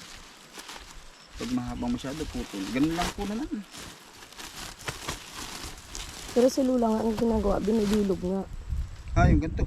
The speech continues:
Speaker 2: Oo, hang sa gitna, di ba, binilog mo?
Speaker 1: Ito.
Speaker 2: Halimbawa, kuha ka isa.
Speaker 1: Sampol po.
Speaker 2: Hindi yan. Hindi yan.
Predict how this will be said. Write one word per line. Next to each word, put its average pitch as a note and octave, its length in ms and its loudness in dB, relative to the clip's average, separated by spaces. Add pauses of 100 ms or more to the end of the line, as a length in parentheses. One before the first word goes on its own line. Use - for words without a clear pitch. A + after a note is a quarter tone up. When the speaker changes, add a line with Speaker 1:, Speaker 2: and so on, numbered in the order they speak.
Speaker 2:
Oo, G#3 340 2
hang G3+ 140 0
sa G#3+ 160 0
gitna, A3 480 4
di F3+ 160 2
ba, F3+ 80 6
binilog F#3 420 2
mo? A#3 220 4
Speaker 1:
Ito. E3+ 240 -4 (1600)
Speaker 2:
Halimbawa, F3 400 -2 (320)
kuha D#3 160 -4
ka C#3+ 160 -4
isa. - 320 -8
Speaker 1:
Sampol - 340 -2
po. - 140 -10 (720)
Speaker 2:
Hindi A#3 320 6
yan. G3+ 640 2 (680)
Hindi B3 380 2
yan. B3 180 0